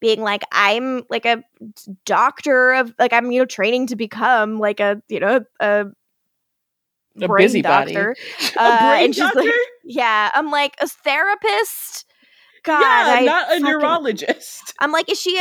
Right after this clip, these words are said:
Speaker 1: I was like, "I, I didn't know she was, uh, trained to be a psychiatrist or a therapist." And I'm like, "Those are technically different things," 'cause, like,
Speaker 2: But, like,
Speaker 1: like,
Speaker 2: they're
Speaker 1: one
Speaker 2: closer
Speaker 1: medicates and one
Speaker 2: than
Speaker 1: doesn't.
Speaker 2: saying the brain doctor.
Speaker 1: Fair. Um, and,
Speaker 2: Sorry,
Speaker 1: and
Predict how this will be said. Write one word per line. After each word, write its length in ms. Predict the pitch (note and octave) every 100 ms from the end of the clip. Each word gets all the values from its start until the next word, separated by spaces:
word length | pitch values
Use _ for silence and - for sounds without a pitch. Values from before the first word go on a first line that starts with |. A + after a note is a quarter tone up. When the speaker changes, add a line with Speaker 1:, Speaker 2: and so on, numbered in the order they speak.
| -
Speaker 1:
I 80 | D#4+
was 140 | F4
like, 120 | G4+ -
"I, 180 | C#4 C#4+
I 100 | D4
didn't 160 | C#4+ E4+
know 160 | E4
she 180 | E4+ D#4+
was, 160 | D4 B3+
uh, 300 | A#3+ A3 A3 - A#3
trained 320 | C#4 A#3+ B3
to 40 |
be 160 | A#3 A3+
a 160 | - A#3
psychiatrist 1000 | A3+ G3 - G3+ G3 G#3+ A3 A3 G#3+ G#3
or 80 |
a 80 | F#3
therapist." 760 | - F3+ F#3+ G#3 B3 A#3+ B3 A3+
And 60 |
I'm 80 | G3+
like, 120 | G3+
"Those 120 | A3
are 80 | A#3+
technically 420 | A#3+ A3 G#3 G3+
different 320 | F#3 F#3+ E3 -
things," 400 | E3+ F3 F#3+ -
'cause, 200 | F3 G#3+
like, 180 | B2+ -
Speaker 2:
But, 160 | D#4+ D#4 D4
like, 180 | D#4+
Speaker 1:
like, 120 | B3 -
Speaker 2:
they're 100 | A#3
Speaker 1:
one 140 | G3+
Speaker 2:
closer 320 | F#3+ F3 F#3+
Speaker 1:
medicates 260 | A3+ G3+ -
and 100 | F#3+
one 140 | E3+ G#3
Speaker 2:
than 180 | C#4+
Speaker 1:
doesn't. 40 | C4 F#3
Speaker 2:
saying 220 | C#4+ C4
the 80 | B3
brain 380 | G3 A3 C4 G#3+
doctor. 560 | F3 F3 - - - _ _ _ _ _ _ -
Speaker 1:
Fair. 360 | A3 A3 B3 _ - - - -
Um, 540 | A#3+ A3+ A3+ A#3 A3+ -
and, 180 | C4 B3+
Speaker 2:
Sorry, 200 | B3+
Speaker 1:
and 100 | A#3